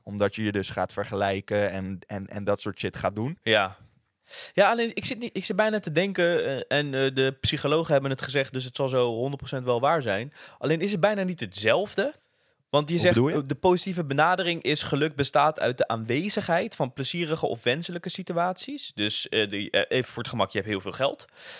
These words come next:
Speaker 2: Eh, en de negatieve benadering is geluk bestaat uit de afwezigheid van lijden of pijn. Maar als je,
Speaker 1: Mhm.
Speaker 2: als je heel veel geld hebt,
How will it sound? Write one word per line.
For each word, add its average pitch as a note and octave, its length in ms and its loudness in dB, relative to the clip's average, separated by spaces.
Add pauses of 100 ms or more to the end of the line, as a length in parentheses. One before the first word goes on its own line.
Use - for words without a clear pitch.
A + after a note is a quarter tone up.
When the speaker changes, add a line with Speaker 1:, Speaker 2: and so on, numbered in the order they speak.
(120)
Speaker 2:
Eh, C3+ 260 4
en C3 140 0
de C3 100 0
negatieve F3+ 600 -2
benadering D3 480 2
is C3 140 -2
geluk C#3+ 240 -2
bestaat B2+ 400 0
uit - 200 -2
de - 140 -4
afwezigheid C#3 760 0
van A2 280 -2
lijden C3 340 2
of - 200 -10
pijn. F#2+ 400 2 (400)
Maar - 160 -2
als - 180 0
je, C#3+ 220 0 (200)
Speaker 1:
Mhm. B2 260 -18 (160)
Speaker 2:
als - 140 -6
je B2 60 -4
heel D#3 180 2
veel D#3 160 0
geld E3+ 280 4
hebt, - 480 0